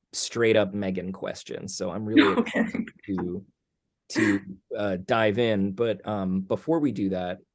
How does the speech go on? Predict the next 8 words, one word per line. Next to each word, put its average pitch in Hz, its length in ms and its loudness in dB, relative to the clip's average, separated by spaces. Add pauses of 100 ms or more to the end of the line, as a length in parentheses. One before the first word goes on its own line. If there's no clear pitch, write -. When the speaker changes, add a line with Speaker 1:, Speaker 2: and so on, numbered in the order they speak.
(100)
Speaker 1:
shall - 260 -2
we 104 140 -2
head 127 160 -6
over 110 260 -2
to 110 240 -10
the 95 380 -2 (500)
receptionist 101 680 -10
desk? - 340 -12